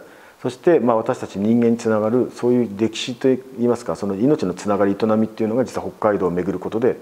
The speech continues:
見えてくるっていうのがあるので、そういう目線でまた北海道を楽しんでもらうと、また違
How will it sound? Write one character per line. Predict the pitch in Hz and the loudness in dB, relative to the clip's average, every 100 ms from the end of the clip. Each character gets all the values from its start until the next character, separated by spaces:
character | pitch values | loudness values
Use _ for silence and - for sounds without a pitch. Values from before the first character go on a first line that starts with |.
| - - | -14 -6
見 | 110 95 | -2 -2
え | |
て | 90 | -4
く | 78 | -10
る | |
っ | 71 | -12
て | - | -10
い | |
う | |
の | 82 | -8
が | 82 | -6
あ | |
る | 87 | -4
の | 82 | -6
で、 | - | 2
そ | 175 | 4
う | |
い | 180 | 4
う | |
目 | 180 | 4
線 | 180 160 | 2 0
で | 147 110 - - - | 0 0 -2 -18 -6
ま | 123 | -2
た | 117 | -2
北 | 110 104 123 | -2 2 2
海 | |
道 | 95 | 2
を | |
楽 | 80 92 | -2 -6
し | 92 | -6
ん | 98 | -6
で | |
も | 82 80 | -6 -8
ら | |
う | 73 - | -10 -2
と、 | 131 90 - | 0 0 -2
ま | 113 | 0
た | 117 - | 0 0
違 | - | 0